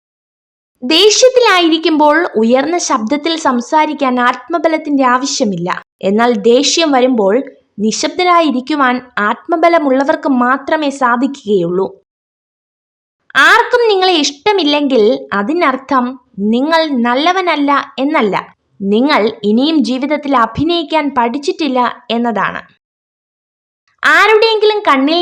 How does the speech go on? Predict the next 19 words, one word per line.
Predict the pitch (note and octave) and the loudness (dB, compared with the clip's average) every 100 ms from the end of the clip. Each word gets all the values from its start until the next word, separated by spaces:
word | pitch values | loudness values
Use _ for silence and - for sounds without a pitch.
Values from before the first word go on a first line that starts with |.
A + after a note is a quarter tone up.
| E4+ | 0
നിന്ന് | C#4+ C#4 C4 F3+ F3 - G#3 | 0 0 0 -2 -6 -4 -2
ഒരു | B3 D4 | 0 0
തുള്ളി | F4+ F4+ F4 | 0 -2 -2
കണ്ണുനീർ | A#3+ A3 D4 E4+ D#4+ A#3+ | -4 -2 -2 -2 -2 -2
ഉതിരുവാൻ | G3+ C#4+ C#4+ G3 E3+ - G#3 | -2 -2 0 -2 -4 -6 -4
നിങ്ങൾ | A#3+ D4+ D4+ | -2 -4 -4
കാരണമായെങ്കിൽ | C4+ C4+ D#4+ F4+ E4 D4+ D4 C#4+ C#4 | -2 -2 -2 -2 -2 -4 -4 -2 0
ഓർക്കുക, | C#4+ C#4+ G3 E3 - - _ _ _ - | 0 -2 -4 -4 -6 -14 _ _ _ -6
കാലം | A3 A3+ C4 C4+ C4+ F#3+ | 0 2 2 0 -4 -6
അതിനേക്കാൾ | G3+ A#3 D4+ D4 C#4+ C4 | -6 -4 -4 -2 -2 0
ഇരട്ടി | A#3 C4+ C4+ F4 | -2 -4 -4 -4
നൊമ്പരങ്ങൾ | B3+ A#3+ D4+ D4 C4+ B3+ A3 | -4 -2 -2 -2 -2 -2 -2
നിങ്ങൾക്കായി | A#3 C#4 C#4 C4+ B3+ C4 | -2 -4 -2 -2 -2 -2
കരുതി | C#4 D4+ F4 | -2 -2 -2
വച്ചിട്ടുണ്ടാകും. | B3+ - F#3 F#3 E3+ D#3+ E3 E3+ _ _ _ _ _ _ _ _ _ _ _ _ - | -4 -6 -10 -8 -6 -6 -6 -16 _ _ _ _ _ _ _ _ _ _ _ _ -2
എനിക്കില്ലാത്തതൊന്നും | E4 B4 B4 F#4+ F#4 F#4+ G#4 E4+ E4 E4+ E4 | 2 2 4 4 4 2 2 0 0 0 0
നിനക്കും | C4+ D4 D#4 G4 E4+ | 0 0 -2 -2 0
വേണ്ട | D4+ D4 C#4+ C#4 | 0 2 2 2
എന്നതല്ല, | C#4 F4 B3 F3+ | 0 0 -2 -4